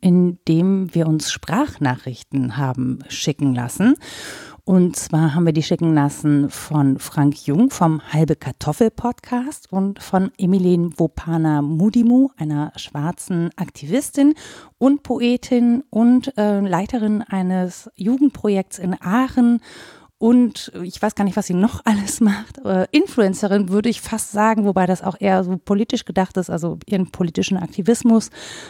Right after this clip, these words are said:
äh, kann man vor allen Dingen auf Instagram verfolgen. Und wir dachten, das sind eigentlich die beiden richtigen Personen, um uns etwas zu erzählen über digitale Solidarität und wie sie die erfahren haben,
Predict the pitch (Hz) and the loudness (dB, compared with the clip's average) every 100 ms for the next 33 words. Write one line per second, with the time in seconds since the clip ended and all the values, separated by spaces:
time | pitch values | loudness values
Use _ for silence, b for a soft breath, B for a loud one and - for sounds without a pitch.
0 | B 190 185 185 180 - 180 175 170 160 | B -4 -2 2 0 2 2 2 2 0
1 | - 294 240 214 202 202 - 196 190 196 | 0 0 2 2 2 -2 -2 2 2 0
2 | 185 _ B B B B 196 208 180 220 | -4 _ B B B B 0 2 0 -4
3 | - 240 220 202 - 220 208 196 - 185 | -2 -2 0 0 -2 0 0 0 -4 -4
4 | 175 202 196 190 254 - 254 247 220 196 | -2 0 0 -2 -4 -4 -4 -2 -2 -2
5 | 202 240 208 233 285 214 254 247 214 - | 0 2 0 -2 -2 0 4 2 0 -2
6 | 190 - 170 151 - - 190 208 214 247 | -4 -4 -4 -4 -6 -4 0 0 2 4
7 | 262 - 220 233 208 247 277 302 - 185 | 2 0 4 4 4 4 4 2 -4 -4
8 | 220 202 226 196 208 208 185 180 190 165 | -4 -4 -8 -4 0 0 2 0 0 -2
9 | 160 151 - 196 220 269 - 214 208 - | -2 -6 -2 0 0 -2 -4 -2 0 0
10 | 196 190 170 175 156 - 151 165 175 196 | 0 0 -2 -4 -6 -4 0 0 0 -2
11 | 208 226 285 | -2 2 0